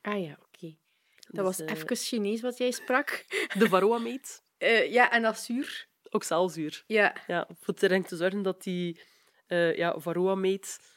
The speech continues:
Speaker 2: dat die zich niet kan zetten op de bijen.
Speaker 1: Ah ja, oké.
Speaker 2: Eh,
Speaker 1: Het is een soort van parasiet.
Speaker 2: ja.
Speaker 1: Parasiterende vlieg of, ja,
Speaker 2: Ja.
Speaker 1: mijt, eh,
Speaker 2: Ja.
Speaker 1: zoals we mijt. Oké.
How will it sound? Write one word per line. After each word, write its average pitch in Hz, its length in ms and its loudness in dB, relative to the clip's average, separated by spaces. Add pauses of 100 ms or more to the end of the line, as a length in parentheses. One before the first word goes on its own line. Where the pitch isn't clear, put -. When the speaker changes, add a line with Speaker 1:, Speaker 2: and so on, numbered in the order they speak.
(360)
Speaker 2:
dat 185 240 -4
die 175 420 -4
zich 175 140 0
niet 185 140 -2
kan 160 160 -2
zetten 160 260 -4
op 151 120 -4
de 147 80 -8
bijen. 131 400 -8
Speaker 1:
Ah 196 280 -14
ja, 170 80 -14 (100)
oké. 160 120 -16
Speaker 2:
Eh, 156 80 -12
Speaker 1:
Het - 280 -20
is 208 60 -4
een 208 100 0
soort 220 220 -2
van 202 120 -2
parasiet. 180 480 -6 (160)
Speaker 2:
ja. 175 240 -6
Speaker 1:
Parasiterende 190 680 -2
vlieg 185 280 -10
of, 185 120 -18
ja, 175 100 -2
Speaker 2:
Ja. - 20 -4
Speaker 1:
mijt, 170 460 -6
eh, 170 200 -12
Speaker 2:
Ja. 175 160 -12
Speaker 1:
zoals - 280 -16
we - 100 -20
mijt. - 360 -20
Oké. 180 300 -12